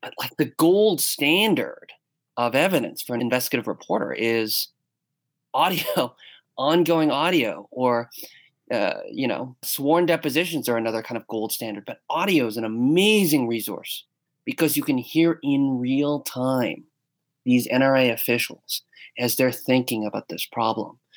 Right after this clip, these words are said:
and they're trying to deal with and grapple with this tragedy and wh-, what it's gonna mean for them. That is, uh, you know, my first thought on this was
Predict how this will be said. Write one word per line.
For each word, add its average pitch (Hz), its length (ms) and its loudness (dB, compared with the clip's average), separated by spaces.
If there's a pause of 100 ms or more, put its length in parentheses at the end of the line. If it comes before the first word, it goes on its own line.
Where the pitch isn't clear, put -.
(240)
and 120 120 4
they're 120 100 4
trying 127 240 0
to 117 60 2
deal 123 340 2
with 117 200 0 (280)
and 110 140 -2
grapple 117 680 0
with 110 300 0
this - 360 -2 (360)
tragedy 123 540 0
and 107 180 -2
wh-, - 160 -8
what 117 200 -2
it's 113 120 -6
gonna 117 160 2
mean 110 240 2
for - 140 -6
them. 110 420 0 (480)
That 139 400 0
is, 117 680 -2 (600)
uh, 117 320 0 (560)
you 123 160 -2
know, 113 80 0
my 120 120 2
first - 320 0
thought 131 200 4
on 117 160 0
this 107 200 -4
was 107 420 -4